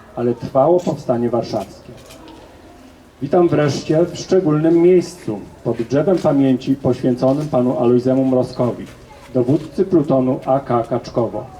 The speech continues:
który w grudniu tysiąc dziewięćset czterdziestego czwartego roku został właśnie tutaj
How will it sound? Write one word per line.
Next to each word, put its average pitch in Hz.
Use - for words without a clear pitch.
który 131
w 120
grudniu 185
tysiąc 135
dziewięćset 180
czterdziestego 135
czwartego 151
roku 131
został 147
właśnie 185
tutaj 113